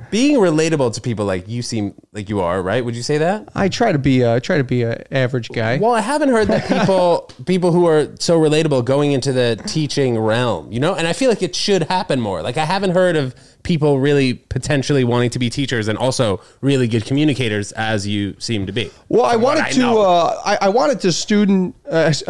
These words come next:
Speaker 2: so I wanted to be a teacher just because I was like, uh, you know, you're in college. Uh, did you know what you wanted to do?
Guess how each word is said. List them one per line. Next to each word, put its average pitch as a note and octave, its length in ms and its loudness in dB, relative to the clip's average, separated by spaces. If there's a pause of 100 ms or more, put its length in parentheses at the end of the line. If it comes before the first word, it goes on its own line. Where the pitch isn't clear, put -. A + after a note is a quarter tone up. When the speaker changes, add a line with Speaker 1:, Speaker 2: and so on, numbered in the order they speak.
Speaker 2:
so D#3+ 100 2
I F#3 60 4
wanted B3+ 180 2
to A#3+ 40 0
be A#3+ 80 2
a G#3 40 2
teacher G#3 360 0
just F#3 160 -2
because F#3+ 220 0
I F#3 40 2
was E3+ 120 2
like, D#3+ 280 -2
uh, F3 40 0
you C4 120 2
know, G3 80 2
you're G#3+ 180 2
in F#3+ 60 0
college. F#3+ 320 -2
Uh, - 140 -6 (320)
did F#3 140 2
you C4+ 60 4
know C4 140 4
what C4+ 80 0
you B3+ 80 2
wanted B3 140 2
to A3 60 -4
do? C4 240 0